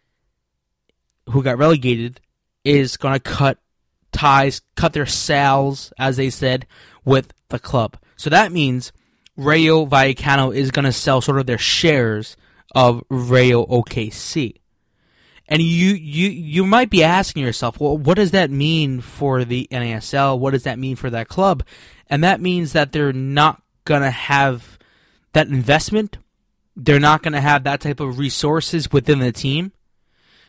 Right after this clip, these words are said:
And they might not be able to compete on a high level like they are now.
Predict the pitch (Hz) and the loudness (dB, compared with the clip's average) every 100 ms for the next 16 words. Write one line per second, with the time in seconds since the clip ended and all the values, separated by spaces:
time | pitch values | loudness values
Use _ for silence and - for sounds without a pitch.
0 | _ _ - 156 147 139 135 127 117 - | _ _ -6 0 0 0 -4 -8 -14 -20
1 | 64 _ 165 _ _ _ _ _ _ _ | -20 _ -20 _ _ _ _ _ _ _
2 | _ _ _ _ _ _ 156 147 156 180 | _ _ _ _ _ _ 2 4 2 4
3 | 175 151 156 151 147 147 - 143 - 139 | 4 4 4 2 2 -2 -2 -4 -4 -6
4 | - - 165 - 147 147 135 131 143 139 | -4 -2 -2 -2 -2 0 -2 2 2 4
5 | 143 156 135 131 131 139 131 120 131 151 | 2 2 0 -2 -4 0 0 2 2 2
6 | 113 | 2